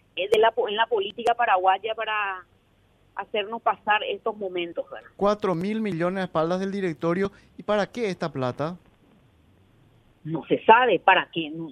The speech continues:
Speaker 1: no, no, no sabemos por qué, ni para qué esa plata.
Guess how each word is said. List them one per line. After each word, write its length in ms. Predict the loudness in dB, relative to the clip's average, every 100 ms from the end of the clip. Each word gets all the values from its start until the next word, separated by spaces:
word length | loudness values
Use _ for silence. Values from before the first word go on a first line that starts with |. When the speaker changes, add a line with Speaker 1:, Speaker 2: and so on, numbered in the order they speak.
| -8
Speaker 1:
no, 120 | -8
no, 160 | -6 -4
no 200 | -2 2
sabemos 440 | 8 8 8 6
por 180 | 4 -2
qué, 100 | -4 -14 _ _ _
ni 180 | -8 -2
para 280 | 4 4 4 2
qué 280 | 2 2
esa 180 | -4 -14
plata. 340 | -14 -20 -20